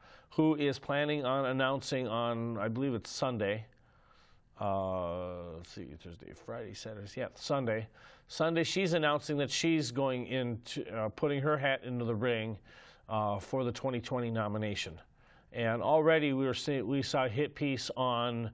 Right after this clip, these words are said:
Amy Klobuchar that came out of the Huffington Post this week, uh, pretty much just about the high staff turnover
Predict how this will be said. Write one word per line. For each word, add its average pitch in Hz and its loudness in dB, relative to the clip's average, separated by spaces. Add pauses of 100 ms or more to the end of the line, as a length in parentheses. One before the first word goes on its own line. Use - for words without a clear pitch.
(480)
Amy 139 2
Klobuchar 147 2
that 120 -2
came 131 -2
out 117 0
of 113 -2
the 110 -2
Huffington 120 -2
Post 139 -2
this - -6
week, 92 -10 (360)
uh, 110 2
pretty 185 2
much 165 2
just - -2
about 127 2
the 135 2
high 135 4
staff 135 0
turnover 117 0